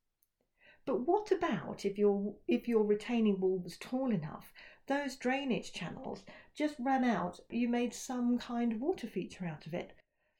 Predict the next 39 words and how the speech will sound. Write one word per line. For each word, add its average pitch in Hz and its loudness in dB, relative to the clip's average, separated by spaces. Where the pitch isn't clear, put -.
Now, 226 4
I 240 2
know 285 2
that 285 -2
sounds 202 -2
a 185 -2
little 180 -4
bit - -8
Heath 208 -2
Robinson, 185 -4
but - 0
my 285 -2
mother, 202 2
who 180 -2
is 180 -4
a - -4
very 220 2
creative 185 0
woman, 170 -6
she's 180 -2
always 226 0
sculpting 170 -6
and 170 -4
making 170 -6
things 160 -8
and 165 -4
doing 160 -6
things, - -12
and 185 -6
she 302 -6
had 190 0
this 185 2
sort 170 -4
of 175 -4
retaining 185 0
wall 175 4
around 165 -2
their 160 -4
patio. 190 -8